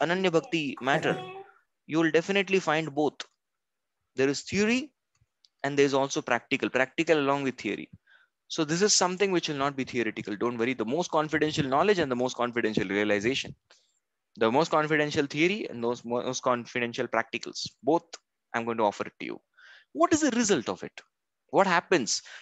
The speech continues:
if I get this most confidential knowledge? What is the result? Yajnatva, if you know this, moksha se ashubhat.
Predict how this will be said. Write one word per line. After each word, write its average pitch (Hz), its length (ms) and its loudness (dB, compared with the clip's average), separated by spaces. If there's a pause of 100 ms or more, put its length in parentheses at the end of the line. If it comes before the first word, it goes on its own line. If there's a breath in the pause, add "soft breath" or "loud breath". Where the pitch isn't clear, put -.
if 135 140 -2
I 165 160 6
get 175 360 4
this 135 340 4 (100)
most 139 240 -2
confidential 131 500 0
knowledge? 127 400 2
What 170 220 0
is 208 80 0
the 151 100 2
result? 131 340 -2 (480 loud breath)
Yajnatva, 151 840 0 (220)
if 113 100 -10
you 131 100 0
know 160 200 4
this, 214 340 2 (460 soft breath)
moksha 139 640 2
se 165 240 0 (100)
ashubhat. 104 540 -4